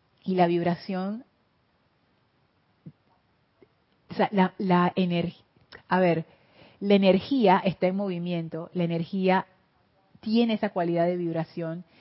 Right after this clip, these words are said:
esa vibración determina la forma, o sea, la vibración es, es algo bien poderoso,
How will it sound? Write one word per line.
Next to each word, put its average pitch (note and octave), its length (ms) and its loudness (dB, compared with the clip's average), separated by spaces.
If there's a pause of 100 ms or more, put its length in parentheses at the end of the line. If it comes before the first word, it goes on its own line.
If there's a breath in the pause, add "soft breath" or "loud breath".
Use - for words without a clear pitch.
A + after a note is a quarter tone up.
(360 soft breath)
esa A3 220 2
vibración G3+ 420 -2
determina F3 480 -2
la D#3+ 140 -2 (160)
forma, E3 420 -4
o F#3+ 40 -14
sea, F3+ 160 0
la F3+ 100 6
vibración G3 800 -2
es, F#3+ 160 -4 (200)
es F#3+ 140 0
algo G#3+ 220 0
bien A3 160 -4
poderoso, E3+ 640 -4